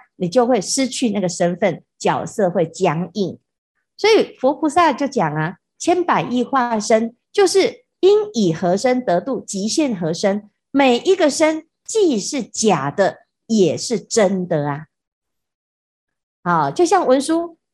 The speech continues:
你说，“诶，我要怎么演？”我可以说，你觉得怎样比较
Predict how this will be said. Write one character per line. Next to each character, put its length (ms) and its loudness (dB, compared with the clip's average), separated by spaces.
你 240 2
说 420 2
，“诶， 260 2
我 80 6
要 100 6
怎 160 -2
么 160 0
演？” 320 0
我 100 0
可 280 0
以 200 0
说， 280 -2
你 260 -2
觉 240 4
得 220 0
怎 340 -2
样 180 0
比 120 -4
较 200 -2